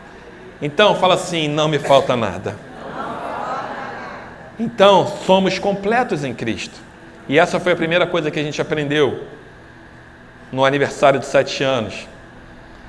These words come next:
A segunda coisa, e tão importante quanto que a gente aprendeu, e que foi o, a, a direção da mensagem naquela noite, foi: nós não somos clientes da igreja, mas devemos ser conscientes do corpo.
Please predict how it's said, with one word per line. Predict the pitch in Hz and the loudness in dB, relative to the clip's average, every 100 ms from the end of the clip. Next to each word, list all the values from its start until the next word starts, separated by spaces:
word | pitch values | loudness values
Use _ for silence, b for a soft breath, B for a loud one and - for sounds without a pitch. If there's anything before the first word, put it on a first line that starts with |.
| B - | B 4
A | 165 | 4
segunda | - 220 277 226 | 4 4 6 6
coisa, | 226 247 202 160 | 10 10 10 6
e | |
tão | - 240 | 4 4
importante | 233 220 - 220 - | 4 2 2 0 -2
quanto | - 190 226 202 | -2 2 2 0
que | 196 | 0
a | |
gente | 175 180 | 0 0
aprendeu, | 190 180 156 165 190 | 0 0 0 4 4
e | 180 | 4
que | 175 | 2
foi | - 190 196 | -2 2 4
o, | 180 - - - - - - - 143 | 4 0 -6 -12 -16 -20 -20 -4 4
a, | 170 - - | 4 2 -2
a | 156 | 0
direção | 156 226 190 - 233 | 6 6 6 4 4
da | 226 | 4
mensagem | 208 175 - 208 214 156 123 98 B B - | 2 0 2 6 6 4 -2 -8 B B -6
naquela | 160 208 196 | 2 6 6
noite, | 170 214 202 - - - B B | 6 6 6 4 -4 -10 B B
foi: | - - 196 147 - - | -2 8 8 8 2 -2
nós | 156 185 | 2 4
não | 208 | 2
somos | 202 214 214 196 | 0 0 -2 -2
clientes | - 185 175 190 190 165 | -2 0 2 0 -2 -2
da | 180 | 0
igreja, | 185 135 160 185 151 110 92 - - - - - - - - - - - - - | 0 0 2 4 4 0 -6 -10 -18 -20 -20 -20 -20 -20 -20 -20 -20 -20 -20 -4
mas | 131 156 | -2 2
devemos | 160 170 170 | 2 0 0
ser | - 175 | -2 -2
conscientes | 180 175 180 170 170 165 | -2 -2 -4 -4 -4 -6
do | |
corpo. | 175 - 165 - - | -4 -4 -4 -6 -12